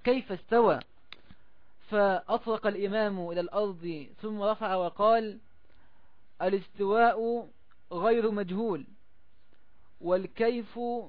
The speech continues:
غير معقول، والإيمان به واجب، والسؤال عنه بدعة."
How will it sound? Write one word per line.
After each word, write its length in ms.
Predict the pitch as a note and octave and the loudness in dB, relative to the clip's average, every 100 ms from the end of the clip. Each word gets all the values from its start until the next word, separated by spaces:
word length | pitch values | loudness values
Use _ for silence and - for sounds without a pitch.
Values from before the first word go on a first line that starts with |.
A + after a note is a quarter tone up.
| - - - - - | -12 -16 -16 -18 -12
غير 380 | E3 G#3 A#3+ A3 | 2 4 4 2
معقول، 640 | G#3+ G#3 F#3 B3 A#3+ D#3 - - - - - - - - - - - - - - - - | 2 0 -2 0 0 0 -6 -16 -18 -16 -16 -16 -16 -16 -16 -16 -16 -16 -16 -16 -16 -4
والإيمان 1160 | E3 A3+ A#3 A3 A3 G#3 A#3 A#3+ A#3 A#3+ A#3 C#3+ - - - | 2 4 2 -2 -2 2 4 4 2 0 -2 -6 -16 -18 -14
به 640 | D#3+ G#3 A3 A3 A3 G#3+ - - | -6 -2 0 0 -2 -6 -12 -8
واجب، 580 | E3+ G#3 B3 G3+ F3 B2+ - - - - - - - - - - | 2 4 4 2 -2 -4 -14 -18 -18 -18 -18 -16 -16 -16 -16 -6
والسؤال 1120 | D#3+ A3 A#3 A3+ F#3 G#3 A#3 A#3 A#3 A#3 A3 - - | 0 0 0 -6 2 4 4 4 2 0 -2 -8 -10
عنه 480 | C3+ G#3 A3 G#3+ G#3 | -2 -2 0 -2 0
بدعة." 480 | A3+ G#3 F3 C3+ | 4 4 4 0